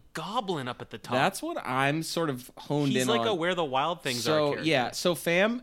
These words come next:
Speaker 2: let me paint you a picture. They're all on the couch, all fi-, five hundred of 'em, basically. There's,
Speaker 1: Yeah.
Speaker 2: there's actually ten, I, I think, here,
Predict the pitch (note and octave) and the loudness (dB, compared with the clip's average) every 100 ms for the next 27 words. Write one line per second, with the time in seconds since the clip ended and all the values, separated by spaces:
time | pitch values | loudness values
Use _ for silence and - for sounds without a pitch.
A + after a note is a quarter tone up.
0 | - F3 A3+ A3+ - F#3 F3 C3+ C3 - | -2 0 0 -2 0 2 2 0 -2 -2
1 | A2 B2 B2 D#3+ G#3 G3 D3+ A#2+ A#2 C#3 | -2 0 4 4 4 2 2 4 4 2
2 | C#3 C3+ - B2+ A2+ A2+ G2+ G2 G2 G2+ | 0 -4 0 2 2 0 -4 -4 -4 -4
3 | A2 A2 C3 A#2 G#2+ G#2 C#3+ B2+ D3+ C#3 | -4 -4 -6 -4 -4 2 2 2 -2 -2
4 | C#3 - - D3+ F#3 D#3 - D#3+ F3+ - | -4 -8 -4 8 8 8 4 6 6 6
5 | A3 G#3+ G#3+ G3+ G3 - _ - - A2 | 2 2 0 0 -4 -10 _ -4 0 0
6 | E2+ - _ _ - _ _ _ - A2 | -2 -12 _ _ -20 _ _ _ -8 -2
7 | G#2+ G#2+ G#2 F2 - - G2+ F2 | -2 -2 -6 -6 -10 -6 -6 -6